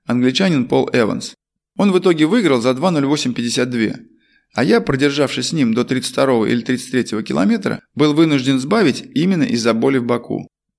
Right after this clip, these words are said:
За пять-шесть километров до финиша меня обошел американец Джерри Лоусон, и его финишное время было два ноль девять тридцать пять. А мне пришлось довольствоваться третьим местом и результатом два десять ноль четыре, хотя это был мой первый реальный шанс пробежать за два ноль девять.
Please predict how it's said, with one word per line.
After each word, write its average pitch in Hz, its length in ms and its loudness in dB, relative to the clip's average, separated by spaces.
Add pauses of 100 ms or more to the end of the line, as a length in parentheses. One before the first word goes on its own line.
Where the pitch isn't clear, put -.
(360)
За 127 160 0
пять-шесть 151 420 0
километров 147 300 0
до 151 140 0
финиша 220 560 0
меня 151 220 0
обошел 147 340 2
американец 131 540 2
Джерри 123 260 2
Лоусон, 143 560 0
и - 100 -4
его 131 220 2
финишное 147 420 -2
время 180 280 2
было 131 220 2
два 117 200 0
ноль 120 180 2
девять 127 300 0
тридцать - 320 -4
пять. 95 280 -6 (380)
А 117 140 0
мне 214 240 4
пришлось 160 380 0
довольствоваться 135 840 0 (100)
третьим 127 360 0
местом 107 440 -4 (360)
и 208 100 4
результатом 135 540 0
два 123 160 0
десять 117 300 -2
ноль 113 160 0
четыре, - 500 -4
хотя - 300 0
это 160 200 0
был 120 140 0
мой 113 180 0
первый 127 380 2
реальный 113 340 2
шанс 143 380 -2
пробежать 110 420 -2
за 107 140 -2
два 107 160 -2
ноль 107 160 -6
девять. - 380 -8